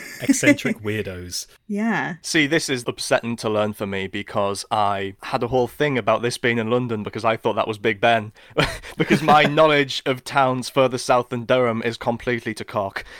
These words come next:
Speaker 3: So I <laughs> obviously do not know my southern clock towers, uh, well enough to make that call. So I had a whole, I had a whole thing about how, oh, this is this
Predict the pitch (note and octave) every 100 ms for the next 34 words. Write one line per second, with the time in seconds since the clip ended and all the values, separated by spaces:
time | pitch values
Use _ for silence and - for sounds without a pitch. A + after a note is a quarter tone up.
0 | - - - C3+ B2 B2+ B2 A#2+ A#2+ -
1 | - - - D#4 F#3+ C#4 F3+ F3 D4+ C#3
2 | C3 B3 C4 C4+ D3 D3 D#3 C3+ C#3 D3
3 | C#3 C3 C3 D#3 C3 B2 - C3 - -
4 | A2+ G#2+ G#2 A2+ - - - - A#2+ A#2+
5 | B2 C3 B2+ B2 A#2 - C3+ A#2+ A#2 A#2+
6 | - - B2 A2+ G#2 - - C3+ C3 F3
7 | F#3 F#3+ E3+ - D#3 F3+ F3+ F3+ F3+ -
8 | G3+ F#3+ D3 D3 D#3 D#3 F3 D3 D3+ C3+
9 | D3